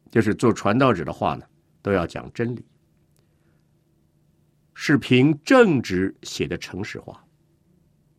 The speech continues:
诚实呢，就是真理的意思。我们传道人呢，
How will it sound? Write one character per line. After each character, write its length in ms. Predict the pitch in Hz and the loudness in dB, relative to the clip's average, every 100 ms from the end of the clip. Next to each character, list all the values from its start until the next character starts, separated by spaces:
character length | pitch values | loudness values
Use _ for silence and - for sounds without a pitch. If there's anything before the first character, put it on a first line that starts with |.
| _ _ _ _ _ _ _ | _ _ _ _ _ _ _
诚 340 | - - 120 208 | -4 2 4 4
实 220 | - 90 | 0 -6
呢， 100 | 87 - | -6 -6
就 100 | - | -6
是 120 | 90 | -6
真 260 | 78 135 151 | -2 0 0
理 80 | 98 | -4
的 100 | - | -8
意 80 | - | -14
思。 220 | - - _ _ _ _ _ _ _ _ _ _ _ _ _ _ _ _ _ _ _ _ | -18 -20 _ _ _ _ _ _ _ _ _ _ _ _ _ _ _ _ _ _ _ _
我 60 | 147 | 0
们 140 | 202 | 0
传 240 | - 170 208 | 4 2 6
道 140 | 190 | 6
人 180 | 131 98 | 6 4
呢， 180 | 92 | -2